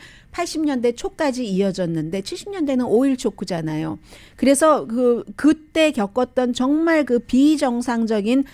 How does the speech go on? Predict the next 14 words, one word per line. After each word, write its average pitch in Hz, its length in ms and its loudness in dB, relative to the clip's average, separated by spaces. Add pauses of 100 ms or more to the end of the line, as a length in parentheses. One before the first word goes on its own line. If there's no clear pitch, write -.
(140)
스태그플레이션, 208 1080 0 (460)
음,이 247 840 4
될 233 180 6
수도 226 800 4
있는 208 480 2 (300)
인플레이션은 285 920 0 (420)
원래 240 280 0
경제 233 340 -2
성장이 226 400 -4
막 208 200 -8
활활 311 420 -8
타오를 285 520 -2
때 170 500 -4
물가가 190 460 -2